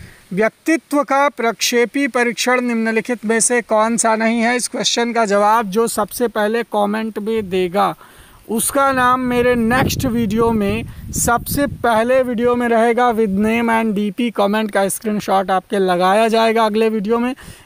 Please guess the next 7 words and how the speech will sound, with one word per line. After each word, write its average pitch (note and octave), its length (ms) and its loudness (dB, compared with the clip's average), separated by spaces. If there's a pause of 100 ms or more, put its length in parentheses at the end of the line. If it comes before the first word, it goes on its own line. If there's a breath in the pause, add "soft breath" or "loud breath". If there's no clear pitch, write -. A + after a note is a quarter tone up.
जो F#3+ 140 0
एग्जाम A3 460 2
मास्टर A#3 420 0
के A#3+ 160 0
सभी G3 380 0
व्यूअर्स F3+ 440 -4
देखेंगे। D#3+ 480 -8